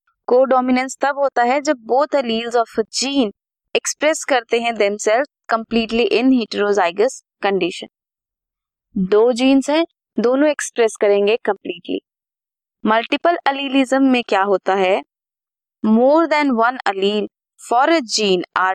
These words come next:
present in a population. एक जीन के लिए ज्यादा alleles प्रेजेंट होते हैं. को-, कोडोमिनेंस में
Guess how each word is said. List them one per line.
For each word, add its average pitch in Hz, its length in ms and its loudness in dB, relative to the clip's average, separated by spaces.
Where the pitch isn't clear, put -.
present 185 340 0
in 185 160 0
a 247 120 0
population. 190 520 -2
एक 240 260 0
जीन 226 240 0
के 220 120 -2
लिए 220 240 0
ज्यादा 214 340 0
alleles 208 520 0
प्रेजेंट 185 360 0
होते 190 220 -2
हैं. 202 80 -4
को-, 247 360 -2
कोडोमिनेंस 269 800 2
में 302 180 2